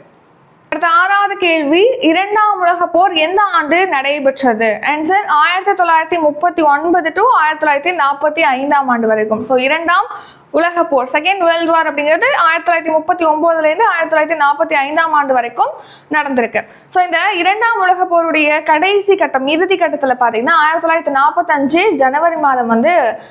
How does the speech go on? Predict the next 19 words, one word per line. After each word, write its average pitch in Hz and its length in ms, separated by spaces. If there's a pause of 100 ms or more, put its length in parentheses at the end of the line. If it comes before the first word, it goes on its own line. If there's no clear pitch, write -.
(140)
ஜெர்மனி 403 560
மீது 339 560
ரஷ்யா 359 540
கடுமையான 339 800
தாக்குதல் 277 540
நடத்தியிருக்காங்க. 233 640
So, 285 180
அந்த 311 200
தாக்குதலை 311 520
அடுத்து 254 300
பாத்தீங்கன்னா, 233 400 (380)
மே 330 280
ஒன்பதாம் 381 760
தேதி 320 420
ரஷ்யா 339 420
கிட்ட 349 260
ஜெர்மனி 294 440
வந்து 269 280
சரணடைஞ்சது. 240 720